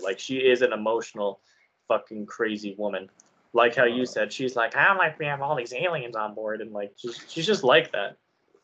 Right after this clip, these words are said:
Speaker 2: And I haven't gotten to the, uh, Ashley being the collector, uh, like, turning it down at the, like, the first collector thing.
Speaker 1: Mm-hmm.
Speaker 2: I haven't gotten to that first story part yet, but I
Speaker 1: Mm.
Speaker 2: feel like she would have joined Cerberus.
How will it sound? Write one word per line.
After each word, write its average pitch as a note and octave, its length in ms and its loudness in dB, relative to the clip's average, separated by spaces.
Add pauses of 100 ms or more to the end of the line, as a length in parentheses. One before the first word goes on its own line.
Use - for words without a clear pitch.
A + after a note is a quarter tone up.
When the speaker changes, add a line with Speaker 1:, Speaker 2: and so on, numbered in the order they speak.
(100)
Speaker 2:
And C3+ 120 2
I C#3 100 8
haven't C#3+ 320 0 (240)
gotten A#2+ 400 0
to A#2 240 -4
the, G#2 300 -8
uh, D#2 300 -8 (580)
Ashley A#2 440 -4
being G2+ 360 -8
the F#2+ 160 -8 (100)
collector, G2 600 -6 (380)
uh, A#2+ 120 -2
like, G2+ 240 -4 (300)
turning A2 280 -2
it G#2 60 -4
down G#2 200 2
at F#2+ 120 -10
the, G2+ 100 -6 (220)
like, G#2 180 -10
the G2 80 -8
first - 500 0
collector G2 720 -4 (340)
thing. E2 300 -10 (560)
Speaker 1:
Mm-hmm. B2 360 -8
Speaker 2:
I G#2+ 200 0
haven't A2 200 0
gotten G#2 160 0
to A2 100 -10
that G2+ 140 -4
first G2+ 180 -10
story G#2 240 -4
part E2+ 240 -12
yet, F2 180 -10 (460)
but B2+ 100 0
I A#2+ 40 0
Speaker 1:
Mm. A2 100 -6
Speaker 2:
feel F3 140 4
like C#3 200 0
she - 280 -4
would D#3 240 0 (360)
have A#2 400 4
joined A#2 380 -2
Cerberus. - 540 -14